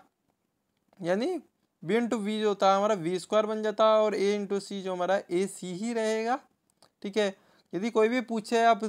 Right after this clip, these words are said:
तृतीय अनुपाती या तृतीय अनुपाती नहीं, मध्य अनुपाती पूछे या वित्त अनुपाती पूछे तो ठीक सीधे V का मान ऐसे ही रहने देंगे और जो पहला पद दे रखा होगा और जो दूसरा पद दे रखा होगा उसकी गुणा, यानी उसकी गुणा कर देंगे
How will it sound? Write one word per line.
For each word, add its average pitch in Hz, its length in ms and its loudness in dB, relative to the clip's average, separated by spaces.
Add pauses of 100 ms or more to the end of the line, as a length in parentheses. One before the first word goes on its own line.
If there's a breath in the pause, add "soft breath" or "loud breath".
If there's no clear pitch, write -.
(140)
तृतीय 208 300 0
अनुपाती 214 560 0
या 208 200 2
तृतीय 196 580 -4
अनुपाती 202 420 -4
नहीं, 226 180 -6
मध्य 196 320 -2
अनुपाती 208 440 -2
पूछे 196 300 -6
या 208 160 0
वित्त 165 300 -6
अनुपाती 196 400 -2
पूछे 190 240 -6
तो 220 160 -2 (640 soft breath)
ठीक 247 360 -4
सीधे 247 500 -4
V 233 240 -4
का 240 180 0
मान 214 300 0 (280)
ऐसे 196 280 0
ही 247 100 -2
रहने 226 240 -2
देंगे 220 320 -4
और 220 260 2
जो 202 180 -2 (140)
पहला 202 240 6
पद 202 140 -2
दे 190 140 -2
रखा 196 260 -4
होगा 202 160 -2
और 202 160 0
जो 190 140 -4 (200)
दूसरा 170 280 -4
पद 190 140 -6
दे 175 120 -6
रखा 180 240 -4
होगा 185 120 0
उसकी 180 260 -10
गुणा, 151 320 -2
यानी 185 240 -6
उसकी 214 240 -8
गुणा 160 240 0
कर 185 180 -4
देंगे 196 300 -6